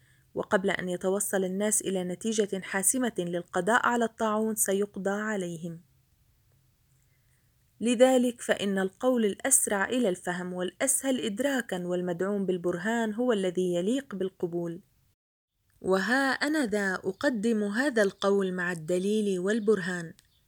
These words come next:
لقد نشرت قبل أربعة أعوام نبوءة مفادها أن الطاعون الجارف على وشك الحلول في البنجاب،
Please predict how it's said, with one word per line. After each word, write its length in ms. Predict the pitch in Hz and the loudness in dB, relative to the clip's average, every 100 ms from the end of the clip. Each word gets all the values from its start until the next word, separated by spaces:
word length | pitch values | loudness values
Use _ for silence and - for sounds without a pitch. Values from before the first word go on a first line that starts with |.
| _ _ _ _ _ - | _ _ _ _ _ -4
لقد 380 | - - 214 180 | -2 0 0 2
نشرت 460 | 196 226 226 220 226 | 0 2 0 -2 -2
قبل 460 | 226 - 196 190 | 0 -2 0 0
أربعة 540 | 185 226 233 226 226 220 202 | 0 0 0 0 0 -2 -2
أعوام 500 | 196 185 185 180 180 | -2 -2 -4 -6 -4
نبوءة 400 | 190 190 226 - | -4 -2 -2 -2
مفادها 720 | 202 190 - 240 247 190 185 165 | -4 -4 -4 -2 0 0 0 -4
أن 260 | 190 190 | -4 -6
الطاعون 540 | 185 - 185 190 208 202 | -8 -4 -2 -2 -2 -2
الجارف 640 | 185 185 214 247 262 226 | -2 0 0 0 -4 -2
على 260 | 190 185 | -2 0
وشك 360 | 175 190 - - | -2 0 0 0
الحلول 580 | 214 - 202 202 202 196 | -4 -2 -2 0 0 -2
في 140 | - | -2
البنجاب، 600 | 196 180 180 175 180 165 | -2 -2 -2 -2 -4 -6